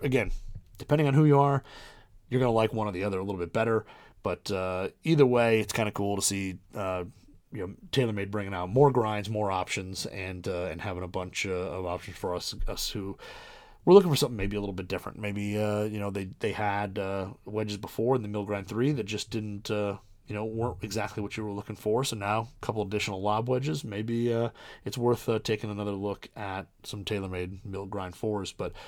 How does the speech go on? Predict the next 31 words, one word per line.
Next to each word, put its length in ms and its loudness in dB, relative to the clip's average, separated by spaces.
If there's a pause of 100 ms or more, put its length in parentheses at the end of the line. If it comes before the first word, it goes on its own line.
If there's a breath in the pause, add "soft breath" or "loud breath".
(300 loud breath)
uh, 260 -4
overall, 260 12
the, 200 0
the, 460 4
the 180 0
look, 320 4
really 280 4
good 360 4 (160)
sound 640 -2
and 160 -8
feel. 460 0 (1200 loud breath)
Greatly 380 6
improved 280 -4
over 120 -4
M 140 -6
G 120 -6
three. 340 -4
M 140 -2
G 100 2
three 180 2
I 20 6
thought 120 4
was 120 0
pretty 200 4
decent. 300 -6
They, 140 -2
they, 180 -2
they 160 0
felt 240 0
pretty 160 0
good. 360 2